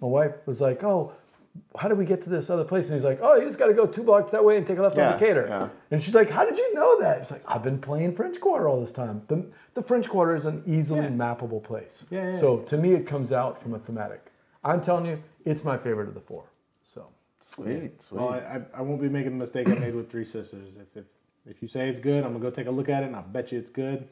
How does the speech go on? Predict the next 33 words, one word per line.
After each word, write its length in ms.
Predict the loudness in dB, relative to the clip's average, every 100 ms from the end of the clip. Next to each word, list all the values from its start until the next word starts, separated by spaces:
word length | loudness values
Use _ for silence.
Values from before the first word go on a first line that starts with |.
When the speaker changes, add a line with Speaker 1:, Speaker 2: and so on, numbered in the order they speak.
| -12
Speaker 1:
Yeah. 80 | -12
Speaker 3:
I'll 60 |
be 80 | -12
back 300 | -12 -12 -12
in. 60 | -20 -20 _ _ _ 0
Speaker 1:
I 80 | 2
have 200 | 0 -2
a, 320 | -4 -4 -4
I 60 | -4
have 100 | -4
a 20 |
prototype, 480 | -4 -6 -6 -12 -12
so, 100 | -8
Speaker 3:
Well, 60 | -8
there 80 | 2
you 40 |
Speaker 1:
but 80 | 4
Speaker 3:
go. 60 | 4
Speaker 1:
it's 140 | 2 2
early 180 | 2
prototype 380 | 2 0 0 -2
if 60 | -2
you 60 |
Speaker 3:
Yeah, 60 | -4
Speaker 1:
wanna 140 | -4
Speaker 3:
yeah, 60 | -4
Speaker 1:
try 100 | -6
Speaker 3:
yeah. 60 | -8
Speaker 1:
it. 100 | -12 -12
So 140 | -6
Speaker 3:
Still, 180 | -4 -6 -6
Speaker 1:
yeah, 60 |
Speaker 3:
yeah. 60 | -8